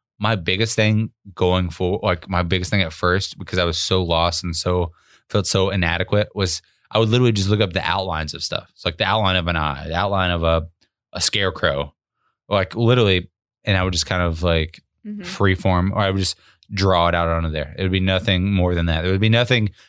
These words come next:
Speaker 1: that I put into it of myself. I was literally just taking an image, putting it onto the canvas.
Speaker 2: Mm-hmm.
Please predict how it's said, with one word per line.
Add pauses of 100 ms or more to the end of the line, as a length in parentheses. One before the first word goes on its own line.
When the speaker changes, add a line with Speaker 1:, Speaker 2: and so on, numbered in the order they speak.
(140)
Speaker 1:
that
I
put
into
it
of
myself.
I
was
literally
just
taking
an
image, (100)
putting
it
onto
the
canvas.
Speaker 2:
Mm-hmm.